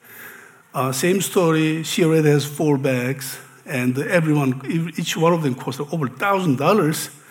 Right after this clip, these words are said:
and she went through the same thing, and the same thing kinda happened. But I'm not gonna go through that.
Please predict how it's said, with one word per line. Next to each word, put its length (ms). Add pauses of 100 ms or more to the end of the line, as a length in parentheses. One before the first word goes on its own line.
(520)
and 140
she 120
went 180
through 100
the 60 (120)
same 160
thing, 300
and 480 (580)
the 220
same 300
thing 160
kinda 260
happened. 340 (720)
But 160
I'm 120
not 140
gonna 240
go 200
through 220
that. 240